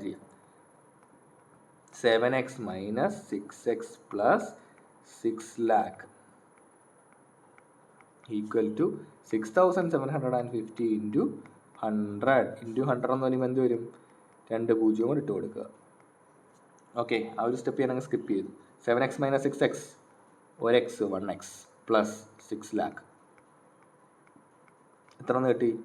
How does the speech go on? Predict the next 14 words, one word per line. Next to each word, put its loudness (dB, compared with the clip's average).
സിക്സ് -2
ലാക്ക് 6
സെവൻറ്റി 0
ഫൈവ് 2
തൗസൻഡ് -2
എന്ന് -8
കിട്ടി. -18
അപ്പോൾ -2
തന്നെ 2
നിങ്ങൾക്ക് -2
മനസ്സിലായി 2
കാണും 0
കുറച്ച് -2
പേർക്കെങ്കിലും. -8